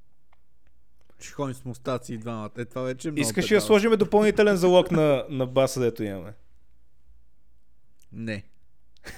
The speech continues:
Speaker 1: <laughs> Защото съм доста пребан. Не съм в най-изгодната позиция в момента.
Speaker 2: Ако искаш, слагаме веднага допълнителен залог. Който загуби баса, два месеца няма право да си бръсне мустак.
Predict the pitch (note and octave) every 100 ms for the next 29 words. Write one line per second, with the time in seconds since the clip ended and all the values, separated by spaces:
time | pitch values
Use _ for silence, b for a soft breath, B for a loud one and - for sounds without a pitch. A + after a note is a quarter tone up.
0 | - - - - - F#5 - - F#4+ -
1 | D#4+ - - - - B2 A#2+ A#2+ D3 -
2 | C3+ A2+ A2+ A#2 C3 - - F3 C3 B2
3 | - G3+ F3 D#3+ D#3 E3 D3+ C#3+ C3+ B2+
4 | B2 B2+ A#2+ G#2+ A#2+ - C3+ B2+ A#2 A2
5 | G2+ B2+ A2+ A2+ G#2 - B2 C3 - -
6 | D3+ C3+ D3+ D3 D#3 E3 E3 E3+ E3 D#3
7 | C3 A#2 G2 F2 - - - - - -
8 | - - D#3 D#3 D3 C#3 C#3+ B2+ G#2+ G2+
9 | - D3+ C#4 - - - - - - -
10 | B2+ C#3 D#3+ E3 - D3 C#3+ C3 C3+ B2+
11 | A#2+ C3 B2 A#2 G#2+ G2 - C2 -